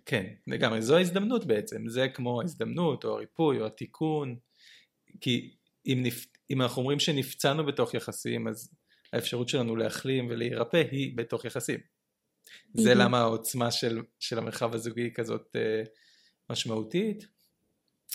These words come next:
Speaker 1: ולהשלים את הרעיון, אז אם בעצם בבית שבו גדלתי, נגיד, אם,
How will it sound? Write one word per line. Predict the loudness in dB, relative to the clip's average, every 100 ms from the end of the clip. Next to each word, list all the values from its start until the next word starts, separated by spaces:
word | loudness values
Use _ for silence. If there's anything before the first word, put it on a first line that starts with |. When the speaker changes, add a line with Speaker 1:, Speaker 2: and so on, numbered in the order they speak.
| -14 -20 -20 _
Speaker 1:
ולהשלים | 2 4 4 4 2 0
את | 2
הרעיון, | 4 4 6 6 4 2 0
אז | -4 -8 -16 _ -4
אם | 2
בעצם | 4 4 2 0
בבית | 2 4 2 0
שבו | -2 0 0
גדלתי, | 0 2 2 0 -2 -2 -2 -4 -10 -20 _ -20 -20 _
נגיד, | -2 0
אם, | 2 0 -2 -6